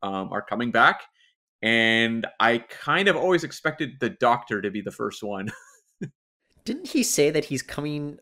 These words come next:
Speaker 2: uh, <laughs> that, like, he was in negotiations for Star Trek Picard, and he said that,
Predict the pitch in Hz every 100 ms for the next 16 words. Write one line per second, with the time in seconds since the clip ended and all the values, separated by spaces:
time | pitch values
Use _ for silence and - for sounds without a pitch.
0 | _ 151 139 147 107 - 170 147 147 143
1 | 139 - 160 147 151 139 135 139 - 127
2 | - 147 - 120 - 131 - - - -
3 | 120 135 147 - 113 135 127 127 -